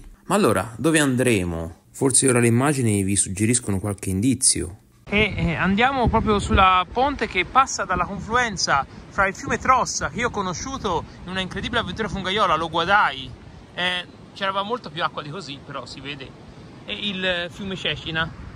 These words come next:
Eccolo qua, certamente più ricco d'acqua, che prende acqua da più montagne, evidentemente anche più lungo. E il fiume Trossa,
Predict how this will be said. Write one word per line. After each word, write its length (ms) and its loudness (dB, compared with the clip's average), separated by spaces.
Eccolo 280 -2
qua, 240 2
certamente 540 0
più 280 -2
ricco 280 -4
d'acqua, 380 2
che 260 -2
prende 460 4
acqua 300 4
da 200 6
più 140 -8
montagne, 520 0
evidentemente 600 -2
anche 160 -6
più 100 -6
lungo. 480 -4
E 100 -6
il 40 -8
fiume 180 -8
Trossa, 720 0